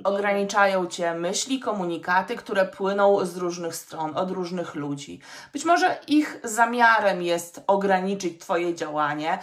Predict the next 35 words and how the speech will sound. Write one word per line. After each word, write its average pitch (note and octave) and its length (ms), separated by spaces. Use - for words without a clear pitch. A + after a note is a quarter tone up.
lub E3+ 280
ich B3+ 300
zamiarem F#3+ 760
jest E3+ 160
zatrzymać F#3+ 800
cię G3 140
w - 100
konkretnym, F#3 840
e, E3 280
w - 60
konkretnym F#3 640
miejscu. D#3+ 600
Być F#3 120
może G3+ 400
ich - 300
intencją G#3+ 720
jest D#3+ 300
to, G3+ 120
żebyś G3+ 300
się F3+ 220
dalej F#3 380
nie F#3 140
rozwijał, F#3+ 640
drogi D#3 340
raku. D#3 480
A, E3+ 500
no B3 120
i F4 100
stąd D4+ 340
tutaj C#4 240
to C4+ 80
się C#4 140
pokazuje. C4+ 760
Zobaczmy D4 480
dalej. G#3+ 560